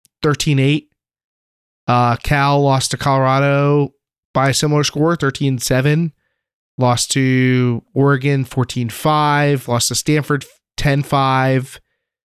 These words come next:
Uh, so that's about in the same range. Uh, I don't wanna do Colorado State because they seem to be performing at a very different level from wh-, from what they have.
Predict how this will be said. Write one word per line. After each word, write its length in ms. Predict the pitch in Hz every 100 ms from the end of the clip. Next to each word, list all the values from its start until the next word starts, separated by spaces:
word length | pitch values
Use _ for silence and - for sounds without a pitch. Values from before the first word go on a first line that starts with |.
| _ _ -
Uh, 140 | 151
so 160 | 151 247
that's 160 | 349
about 480 | - 156 151 143 165 - _ _
in 160 | 165 147
the 60 |
same 360 | 135 147 139 127
range. 640 | 120 131 151 170 - - _ _ _ _ _ _
Uh, 560 | 120 120 120 117 117 117 - _ _ _ _ -
I 80 | 175
don't 100 | 226
wanna 160 | 202
do 160 | 160 160
Colorado 300 | 160 143 131
State 240 | - 135
because 200 | 127 120
they 80 | 120
seem 160 | 113 135
to 60 |
be 120 | 120 117
performing 360 | - 127 120
at 80 | 117
a 40 |
very 200 | 113 117
different 260 | 113 110 120
level 220 | 117 123
from 220 | - -
wh-, 160 | - -
from 140 | -
what 100 | 135
they 80 | -
have. 280 | - 143 -